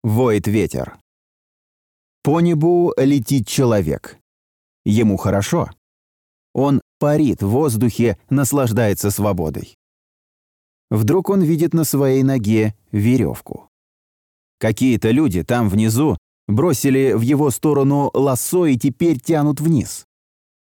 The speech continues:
"Сюда, к боли и страданиям", приговаривает один из них. Человек в ужасе просыпается. Это Гвидо Ансельми, кинорежиссёр, главный герой фильма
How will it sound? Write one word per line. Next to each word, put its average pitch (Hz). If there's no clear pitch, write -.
"Сюда, 98
к 90
боли 127
и 127
страданиям", 117
приговаривает 104
один 95
из 85
них. 73
Человек 101
в 110
ужасе 101
просыпается. 82
Это 165
Гвидо 135
Ансельми, 123
кинорежиссёр, 123
главный 165
герой 147
фильма 151